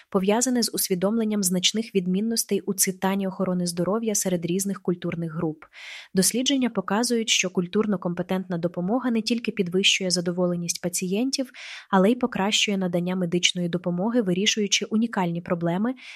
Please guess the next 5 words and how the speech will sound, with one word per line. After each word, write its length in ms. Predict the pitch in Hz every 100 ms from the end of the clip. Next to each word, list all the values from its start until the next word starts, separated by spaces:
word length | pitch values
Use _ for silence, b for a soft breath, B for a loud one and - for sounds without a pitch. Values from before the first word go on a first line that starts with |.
| B
з 100 | -
якими 300 | 185 190 277
стикаються 540 | 285 196 190 196 226 226
представники 640 | - 180 - 175 175 185
меншин. 560 | 175 170 - 170 151